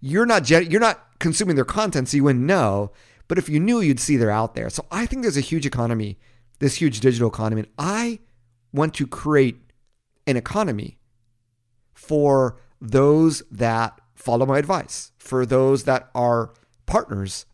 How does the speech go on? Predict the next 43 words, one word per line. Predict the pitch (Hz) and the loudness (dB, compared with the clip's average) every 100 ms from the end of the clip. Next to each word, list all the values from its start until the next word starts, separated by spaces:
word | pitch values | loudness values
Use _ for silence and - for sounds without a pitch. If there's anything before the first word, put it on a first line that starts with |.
| - | -4
of | 113 | -2
mine, | 110 95 98 - | -2 -4 -8 -8
those | 113 131 147 | -2 4 4
that | 143 | 4
I've | 147 - | 2 0
collaborated | - 151 156 151 120 110 | -2 0 0 0 0 -2
with, | 95 101 92 - | -4 -6 -8 -2
those | 120 143 151 135 | 2 4 2 0
that | 143 - | -2 -2
listen | 110 160 - 139 120 110 - _ - | -2 -2 0 0 -2 -4 -10 _ -8
to | - | -2
my | 135 117 | 0 0
advice, | 110 110 107 - | 0 -2 -2 -2
or | 147 | 2
they | 135 135 | 4 6
want | 160 | 4
to | 147 | 2
apply | 117 - 214 226 226 | 2 -2 -2 -4 0
my | 139 | 0
advice | 117 107 113 - | 0 0 -2 -2
to | 127 | -4
their | 110 | -2
business. | 104 147 160 - - - _ _ _ _ _ _ | 2 2 0 -10 -14 -18 _ _ _ _ _ _
I | 139 | 2
want | 165 180 | 4 6
to | |
help | 151 156 | 4 2
them | 139 | 0
be | 131 | 2
more | 127 117 | 0 0
successful. | - 113 117 95 - | -4 -8 -8 -10 -6
Now, | 127 165 120 - _ _ _ | -2 0 -2 -6 _ _ _
up | 185 185 | -2 0
until | 214 180 160 | -2 0 0
now, | 160 226 156 95 104 147 - _ _ _ _ _ _ | 0 -2 -2 -2 -2 -6 -12 _ _ _ _ _ _
I've | 131 | -4
only | 131 160 165 | -2 0 0
had | 127 135 131 123 - _ _ _ _ - | 0 0 -2 -4 -12 _ _ _ _ -8
my | 131 127 | -2 -2
fractional | 120 135 123 - 131 | -2 -2 -2 -2 -4
C | 120 - 123 | -4 -2 -2
M | |
O | 110 107 104 104 | 0 -2 -4 -6